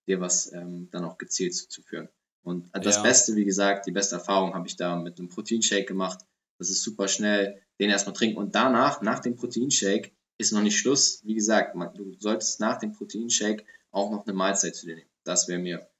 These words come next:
Speaker 1: persönlich da als Message nochmal auch wichtig mitzugeben.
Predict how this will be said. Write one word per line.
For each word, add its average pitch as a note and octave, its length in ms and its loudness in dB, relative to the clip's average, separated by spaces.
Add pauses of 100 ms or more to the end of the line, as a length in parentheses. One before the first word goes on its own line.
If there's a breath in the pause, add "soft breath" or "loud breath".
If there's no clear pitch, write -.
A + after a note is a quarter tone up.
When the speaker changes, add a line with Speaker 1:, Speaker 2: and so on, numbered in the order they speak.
(120)
Speaker 1:
persönlich G2+ 460 2
da F#2+ 140 4
als F2+ 200 2
Message G2 380 -2
nochmal F2+ 240 -8
auch E2+ 140 -8
wichtig - 300 -14
mitzugeben. - 400 -12